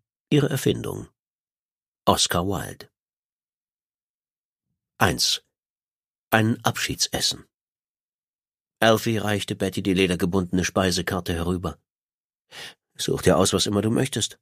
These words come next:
sagte er großzügig. „Dein letztes Mal in Bunbury sollte etwas Besonderes sein.“ Sie zog eine Augenbraue hoch. „Mein letztes Mal in Bunbury?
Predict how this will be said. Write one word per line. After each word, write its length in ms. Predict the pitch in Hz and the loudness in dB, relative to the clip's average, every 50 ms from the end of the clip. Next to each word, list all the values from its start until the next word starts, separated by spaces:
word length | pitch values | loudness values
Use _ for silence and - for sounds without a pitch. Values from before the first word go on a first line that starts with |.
| _ _ - | _ _ 0
sagte 280 | - 95 82 - - 104 | 0 0 2 2 2 0
er 80 | 87 | 2
großzügig. 720 | 80 87 87 82 - - - 73 69 - - - - - _ _ _ _ _ - - - - - | 2 2 2 2 2 0 -2 -2 -4 -6 -10 -14 -14 -16 _ _ _ _ _ -8 -6 -6 -6 -6
„Dein 120 | - - - | -4 -2 0
letztes 500 | 82 80 78 - - - 82 78 - 78 | 0 2 2 0 0 0 0 0 2 2
Mal 280 | 78 78 80 82 107 | 2 4 4 2 2
in 160 | 117 92 85 | 2 0 0
Bunbury 500 | 78 87 80 82 87 92 90 82 87 87 | 0 0 0 0 2 0 0 2 2 0
sollte 280 | 80 82 82 80 - 101 | 0 0 -2 -2 -4 -6
etwas 200 | 98 - - - | -6 -4 -4 -2
Besonderes 500 | - 90 - 85 98 104 90 80 76 - | 0 2 2 4 2 2 2 0 0 -2
sein.“ 300 | - 76 73 71 62 - _ _ _ _ _ _ _ _ _ _ _ _ _ _ _ _ _ - | -2 -4 -6 -8 -10 -12 _ _ _ _ _ _ _ _ _ _ _ _ _ _ _ _ _ 2
Sie 140 | 120 127 | 2 4
zog 240 | - - 131 113 110 | 4 4 2 2 2
eine 240 | - 110 110 117 120 | 0 -2 -2 0 0
Augenbraue 540 | 123 113 95 95 92 90 92 92 92 90 85 | 0 0 2 0 0 2 2 2 2 0 0
hoch. 280 | 95 101 92 - - _ _ _ _ _ _ _ _ _ _ _ _ _ _ _ _ _ _ _ _ _ _ | -2 -2 -4 -6 -10 _ _ _ _ _ _ _ _ _ _ _ _ _ _ _ _ _ _ _ _ _ _
„Mein 320 | - 104 107 110 107 110 113 | 2 4 4 4 4 4 2
letztes 520 | 117 123 - - - - - 143 - - | 0 -2 -2 -4 -6 -4 -2 -2 -2 -2
Mal 520 | 78 76 76 78 87 107 123 170 180 180 - | -2 0 0 2 2 2 2 0 -2 -2 -2
in 220 | - 104 85 76 - | -2 -2 -2 -2 -2
Bunbury? 640 | - 87 95 104 127 147 165 175 180 185 190 208 | -2 0 0 0 0 0 0 0 0 -2 -4 -6